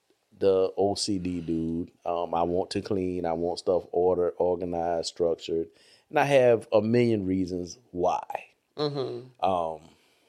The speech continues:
Speaker 1: whereas my wife, sh-, she is a little different. Um,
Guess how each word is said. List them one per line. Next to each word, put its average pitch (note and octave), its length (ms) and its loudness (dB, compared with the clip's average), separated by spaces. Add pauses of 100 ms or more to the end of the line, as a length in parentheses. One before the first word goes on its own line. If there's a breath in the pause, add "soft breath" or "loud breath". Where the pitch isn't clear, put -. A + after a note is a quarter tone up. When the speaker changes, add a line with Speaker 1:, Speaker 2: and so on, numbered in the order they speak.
(640 soft breath)
Speaker 1:
whereas F#2+ 760 2 (400)
my G2 140 2
wife, F#2+ 680 2 (1040)
sh-, - 140 -4 (160)
she A#2+ 680 0
is G#2 140 0
a G#2+ 40 2
little G#2 260 6
different. F#2 520 -2 (540)
Um, F2+ 640 -4